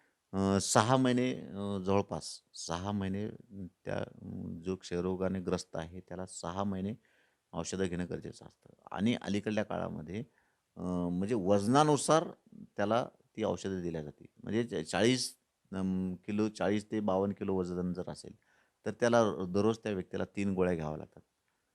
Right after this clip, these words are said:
तर या गोळ्यांचे दुष्परिणाम शरीरावरती होतात,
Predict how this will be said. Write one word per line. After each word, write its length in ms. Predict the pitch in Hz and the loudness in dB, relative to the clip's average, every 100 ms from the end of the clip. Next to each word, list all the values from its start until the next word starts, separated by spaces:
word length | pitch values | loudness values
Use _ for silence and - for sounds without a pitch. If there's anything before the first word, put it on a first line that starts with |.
| _ _ - | _ _ 0
तर 80 | 135 | 6
या 320 | 120 143 170 170 - - | 12 12 12 4 -10 -10
गोळ्यांचे 800 | 95 98 87 98 110 131 135 165 | -2 -2 4 8 10 10 8 -2
दुष्परिणाम 600 | 143 110 104 113 110 120 | -2 -2 -2 -4 0 -2
शरीरावरती 500 | 127 - 95 98 90 | -2 -4 -2 -2 -4
होतात, 240 | 82 71 | -12 -12